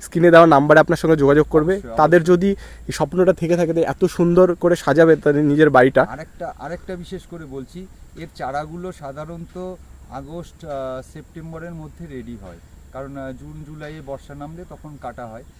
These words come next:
Speaker 2: কারো যদি চারা লাগে, আহ, ম্যাচ-, ছোট চারা লাগে তখন, আহ, দেওয়া যাবে। আমার কাছে কম বেশি প্রায় একশো ভ্যারাইটি রয়েছে, আহ,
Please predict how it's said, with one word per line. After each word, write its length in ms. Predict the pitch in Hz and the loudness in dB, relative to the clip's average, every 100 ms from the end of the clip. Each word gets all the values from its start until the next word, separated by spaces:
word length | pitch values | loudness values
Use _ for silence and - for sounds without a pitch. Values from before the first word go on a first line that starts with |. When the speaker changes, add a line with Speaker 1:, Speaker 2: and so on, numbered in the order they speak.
| _ - | _ -18
Speaker 2:
কারো 200 | 127 147 | -16 -16
যদি 220 | 151 160 - | -18 -20 -14
চারা 240 | 135 123 | -12 -10
লাগে, 320 | 139 123 117 135 | -10 -12 -12 -18
আহ, 920 | - - - - - 117 117 117 123 | -20 -20 -20 -20 -20 -16 -12 -12 -14
ম্যাচ-, 500 | 139 147 - - - | -14 -16 -18 -20 -16
ছোট 140 | 156 180 | -12 -12
চারা 220 | 170 156 160 | -12 -12 -10
লাগে 280 | 160 170 175 | -12 -14 -16
তখন, 260 | 156 165 165 160 | -18 -18 -18 -16
আহ, 200 | 156 147 | -14 -14
দেওয়া 280 | 139 139 127 | -10 -10 -10
যাবে। 240 | 113 120 165 - | -12 -18 -20 -20
আমার 260 | - 143 143 | -18 -16 -14
কাছে 260 | 151 156 165 | -16 -18 -18
কম 260 | 147 147 156 | -16 -16 -16
বেশি 280 | 160 - 185 - | -20 -20 -20 -20
প্রায় 260 | 165 160 170 | -14 -12 -12
একশো 400 | 147 135 - 175 | -14 -16 -18 -18
ভ্যারাইটি 460 | 151 123 123 117 127 | -16 -16 -16 -18 -18
রয়েছে, 340 | 101 90 - - - - - - - | -18 -20 -20 -20 -20 -20 -20 -20 -18
আহ, 260 | 123 127 | -14 -14